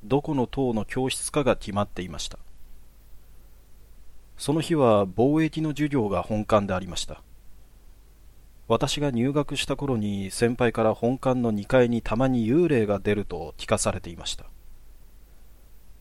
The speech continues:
確かに本館は三棟の中で一番古く、暗い場所に立っています。おそらく、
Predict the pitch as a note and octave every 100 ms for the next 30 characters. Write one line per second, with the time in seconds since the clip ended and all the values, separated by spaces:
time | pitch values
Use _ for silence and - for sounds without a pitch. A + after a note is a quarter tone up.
0 | - - E3+ - E3 B2+ C3 C3 C3 B2
1 | A#2+ A#2+ A2+ - D3 - A2+ G#2 G#2+ G#2+
2 | F#2+ F#2+ B2 A#2 A2+ - A2 - F#2+ F2+
3 | - - - - - A#2+ B2 B2+ A#2 G#2+
4 | A2+ G2+ G2+ - D2+ - - - - -
5 | - - - - - - - - A#2+ -
6 | A2+ - F#2+ F2